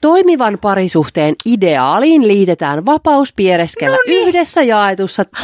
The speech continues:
Speaker 1: jaetuissa tiloissa.
Speaker 2: Ah, no niin.
Speaker 1: Haastateltavien
Speaker 2: No niin.
Speaker 1: yksilöllisten pieruideaalien lisäksi, siis
Speaker 2: <laughs> Ah,
Speaker 1: pieruideaali.
Speaker 2: ei tätä.
Speaker 1: Lisäksi suhteisiin
Speaker 2: Ah.
Speaker 1: näyttää vaikuttavan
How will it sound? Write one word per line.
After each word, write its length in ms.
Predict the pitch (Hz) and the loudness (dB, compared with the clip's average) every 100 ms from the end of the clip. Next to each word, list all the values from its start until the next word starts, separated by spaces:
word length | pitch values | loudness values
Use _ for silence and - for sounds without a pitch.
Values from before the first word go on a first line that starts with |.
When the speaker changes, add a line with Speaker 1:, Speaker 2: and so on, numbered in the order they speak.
| - - - | -10 -12 -8
Speaker 1:
jaetuissa 500 | 175 196 285 185 - | -4 -2 0 -2 -2
tiloissa. 460 | - - - - - | -6 -8 -8 -8 -10
Speaker 2:
Ah, 60 | - 415 | -10 -6
no 400 | 403 427 466 453 | -6 -2 -2 -2
niin. 580 | 466 480 466 381 311 302 | -2 -2 0 0 0 -2
Speaker 1:
Haastateltavien 840 | - 330 294 208 247 277 269 254 | -2 0 0 -2 -2 0 0 0
Speaker 2:
No 60 | 392 | 2
niin. 100 | 359 | 2
Speaker 1:
yksilöllisten 840 | 330 294 254 226 214 196 - 190 196 | 0 0 2 2 2 0 0 -2 0
pieruideaalien 1080 | 302 285 214 - 202 175 160 151 151 151 156 | 2 2 0 0 0 0 0 -2 0 0 0
lisäksi, 560 | 233 262 233 - - 202 | 0 0 -4 -4 -4 -2
siis 260 | 233 214 - 349 | -2 -2 -6 -16
Speaker 2:
<laughs> 200 | 339 - | -18 -12
Ah, 400 | 381 370 403 392 | -8 -4 -2 0
Speaker 1:
pieruideaali. 1120 | 330 330 269 226 220 226 214 185 170 160 160 | 2 2 2 0 0 0 2 0 0 0 0
Speaker 2:
ei 140 | 165 175 | 0 -2
tätä. 520 | 226 220 202 190 190 - 202 214 220 214 | -8 -12 -6 -6 -8 -18 -16 -12 -12 -6
Speaker 1:
Lisäksi 440 | 247 285 320 - 214 | -2 0 0 -2 -2
suhteisiin 640 | 269 349 233 202 202 185 | -2 0 -2 -2 0 0
Speaker 2:
Ah. 60 | |
Speaker 1:
näyttää 360 | 202 208 - 175 | 0 -2 -2 -2
vaikuttavan 540 | 190 185 185 170 160 | -2 -4 -4 -2 -2